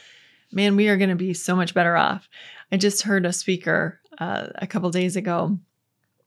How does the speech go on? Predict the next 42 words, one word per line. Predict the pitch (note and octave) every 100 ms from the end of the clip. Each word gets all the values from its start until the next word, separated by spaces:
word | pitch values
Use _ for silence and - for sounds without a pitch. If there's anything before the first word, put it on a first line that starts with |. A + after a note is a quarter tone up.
| _ _ -
who | F3+
was | F3+ F3
talking. | F3+ E3 E3 E3 D#3+
He | D#3+
was | D#3+ E3
a |
phenomenal | D#3+ - E3+ E3 E3 E3 D#3 C#3 D#3+ - - - - _ _
Christian | - F3+ - E3
man | D#3 D3+ D3+ D#3+ G3 _ -
who | F3 E3 D3+ D3+ -
speaks | - - D#3+ -
a |
lot. | E3+ D#3 D#3 D3+
And | - D#3+ D#3 D#3 - - _ _ _
he | _ -
was | G#3+ G3+
talking | G#3 F#3+ G3 F3
about | E3 D#3
in | E3
his | F3 D#3+
youth, | G3 E3 D#3+ D#3 D#3+
he | - E3+ D#3+ D#3 D#3 - _ - - - _
got | - -
into | D#3 D3+ F3
drugs, | - D3+ D#3 D3+ E3
and | E3
he | E3
said, | E3 D#3
you | F#3
know, | E3 D#3+ -
he | E3 F#3+
did | F3
'em | D#3+
all. | D3 - - - _ -
He | F#3+ G#3
did | F3+ E3+
cocaine, | F#3 D3+ G3 F3+ F3
he | G3+
did | D#3 F3+
all | - -
of | -
it. | -